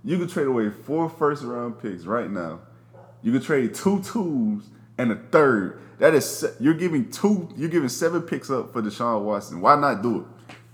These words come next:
I just look at it, why not do it? And then you still will have a first and a second this year. You'll still have a, you'll still have a second next year, and you'll still have a first the year after that. I don't see why not do it.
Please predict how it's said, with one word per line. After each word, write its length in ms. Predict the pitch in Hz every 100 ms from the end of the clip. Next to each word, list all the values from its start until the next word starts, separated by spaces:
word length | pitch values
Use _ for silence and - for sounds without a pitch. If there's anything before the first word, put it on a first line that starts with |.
| - - -
I 160 | 139 170
just 160 | 160 120
look 140 | 127
at 140 | 107
it, 20 | 98
why 140 | 104
not 240 | 95 87 85
do 140 | 82
it? 1040 | - - - _ - - - - - -
And 100 | 135
then 140 | 143 151
you 80 | 147
still 280 | - 156
will 80 | 135
have 220 | 135 120
a 80 | 98
first 440 | 87 120 110 92 -
and 180 | 123
a 40 | 113
second 380 | - 113 85 85
this 220 | 98 87
year. 160 | 78 60
You'll 160 | 117
still 220 | 120 127
have 180 | 127 107
a, 80 | 85 - - - -
you'll 100 | 107
still 160 | 107 135
have 140 | 104
a 40 |
second 440 | - - 143 127 92
next 300 | 104 98 80
year, 160 | 67 - - -
and 160 | 127
you'll 100 | 127
still 160 | 120 120
have 160 | 110 95
a 60 | 92 -
first 380 | 123 113 - - - - -
the 140 | 95 104
year 400 | 87 85 113 98
after 220 | 104 95
that. 180 | 90 - - - - - - - - - - - _ -
I 100 | 113
don't 140 | 131
see 140 | 113 113
why 160 | 95
not 240 | 92 87 78
do 200 | 95
it. 40 | 76